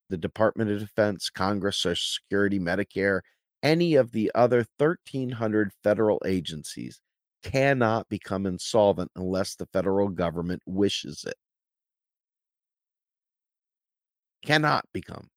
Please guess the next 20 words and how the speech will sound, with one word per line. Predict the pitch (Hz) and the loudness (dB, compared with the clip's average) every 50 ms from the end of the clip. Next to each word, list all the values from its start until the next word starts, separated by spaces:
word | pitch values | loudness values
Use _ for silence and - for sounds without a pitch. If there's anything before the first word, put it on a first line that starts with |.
| _ - | _ -18
insolvent | 82 82 - - - - - - - - _ _ _ _ _ _ _ _ _ _ _ _ _ _ _ - | -16 -16 -12 -12 -10 -10 -12 -12 -16 -20 _ _ _ _ _ _ _ _ _ _ _ _ _ _ _ -6
unless | 101 104 101 - - | -4 -4 -4 -4 -6
the | - 85 | -8 -4
government | 78 92 92 85 85 85 82 - - | 0 0 0 0 0 -4 -6 -6 -6
wishes | 85 85 82 - - - - - | -6 -6 -6 -6 -8 -10 -12 -16
it. | - - - _ _ _ _ _ _ _ _ _ _ _ _ _ _ _ _ _ _ _ _ _ _ _ _ _ _ _ _ _ _ _ _ _ | -18 -18 -20 _ _ _ _ _ _ _ _ _ _ _ _ _ _ _ _ _ _ _ _ _ _ _ _ _ _ _ _ _ _ _ _ _
All | - 107 117 131 143 | 4 6 8 8 8
the | 147 147 | 8 4
talk | - - 151 139 139 - | 2 2 2 2 2 2
about | 135 131 131 127 | 4 4 4 2
Social | - - - 117 117 123 - 135 123 | 2 0 4 4 4 4 4 0 -2
Security | - - 127 - - 143 143 147 143 135 135 131 | -2 -4 -4 -4 0 2 4 4 4 2 0 0
or | 127 123 | 0 2
Medicare | 110 104 113 131 139 - - - 131 123 120 110 | 4 4 4 4 2 2 0 2 4 4 4 6
running | 98 104 120 131 123 110 | 4 4 4 4 2 0
short | - - - - 110 120 127 | -2 -4 -4 -2 0 2 2
of | 123 107 | 0 2
dollars | 107 120 123 151 151 123 98 90 82 - | 2 2 4 4 4 4 2 2 0 -2
is | 104 101 - - | -4 -6 -4 -2
misguided. | 117 117 117 - - - 113 120 139 147 - - - | -4 -4 -4 -4 0 0 0 0 0 -2 -6 -8 -10